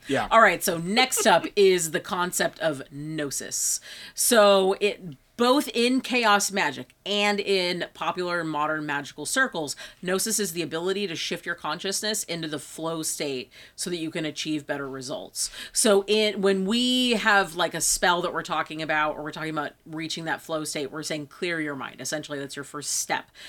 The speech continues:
Speaker 2: to getting into gnosis. That's that co-, that conscious, conscious shift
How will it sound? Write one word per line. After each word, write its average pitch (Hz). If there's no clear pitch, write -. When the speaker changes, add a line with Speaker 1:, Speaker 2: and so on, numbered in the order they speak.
Speaker 2:
to 180
getting 151
into 135
gnosis. 127
That's 131
that -
co-, -
that 147
conscious, -
conscious 147
shift -